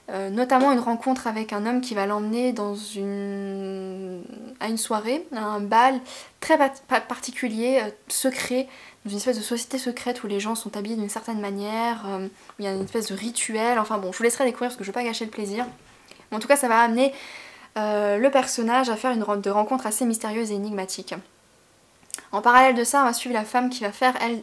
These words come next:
des rêves, euh, la nuit très pre-, prenants et, euh, avec une signification particulière. Donc en fait,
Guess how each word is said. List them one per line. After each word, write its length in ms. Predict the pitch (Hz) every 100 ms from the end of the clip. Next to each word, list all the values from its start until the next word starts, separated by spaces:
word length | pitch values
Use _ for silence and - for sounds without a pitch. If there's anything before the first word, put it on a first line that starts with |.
| -
des 220 | 208 202
rêves, 340 | 208 226 214 - - - - - - - -
euh, 80 | 196
la 160 | 196
nuit 240 | 202 226 233
très 200 | - 226
pre-, 320 | - 220 208 -
prenants 480 | - 233 226 247 254
et, 260 | 208 196
euh, 440 | 185 180 180 185 180 - _ _ _ _ _ _ _ _ _ _ - -
avec 180 | 208
une 80 | 214
signification 500 | 214 226 - 226 254
particulière. 480 | 240 - - - 147
Donc 140 | 233
en 80 | 294
fait, 280 | 294 330